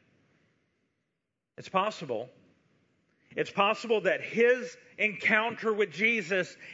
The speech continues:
it's possible that it left him more like Jesus, but we don't know how he responded. But that's not our question for today,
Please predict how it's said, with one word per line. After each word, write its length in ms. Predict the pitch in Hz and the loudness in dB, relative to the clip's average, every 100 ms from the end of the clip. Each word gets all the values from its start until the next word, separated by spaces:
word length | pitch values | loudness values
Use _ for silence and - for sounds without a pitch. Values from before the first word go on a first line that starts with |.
| - | -4
it's 160 | 180 | -4
possible 480 | - 254 262 202 208 | 0 0 0 0 2
that 180 | 196 202 | 4 4
it 180 | 175 170 | 2 0
left 380 | 190 262 - - | 2 2 0 -4
him 380 | 247 214 196 | -2 -2 -2
more 340 | 214 269 294 285 190 | -2 -2 -4 -8 -2
like 320 | 220 226 220 - | 0 0 -4 -12
Jesus, 560 | 151 254 233 156 131 123 | -6 -6 -6 -6 -8 -4
but 240 | 156 151 - - - _ _ _ _ _ _ - | -4 -4 -8 -20 -20 _ _ _ _ _ _ -8
we 80 | 165 | -4
don't 160 | 165 | -4
know 140 | 165 156 | -4 -6
how 240 | 156 143 | -4 -2
he 80 | 135 | -2
responded. 680 | 135 - - 147 117 101 90 _ _ _ _ _ _ _ _ _ _ _ _ _ _ _ - | -4 -10 -8 -8 -10 -16 -18 _ _ _ _ _ _ _ _ _ _ _ _ _ _ _ -20
But 140 | - 143 | -12 -6
that's 260 | 196 - | -6 -6
not 200 | 175 139 | -8 -4
our 80 | 151 | -6
question 520 | - 220 175 - 139 139 | -6 -8 -8 -8 -12 -12
for 80 | 131 | -10
today, 400 | 139 117 98 | -8 -8 -8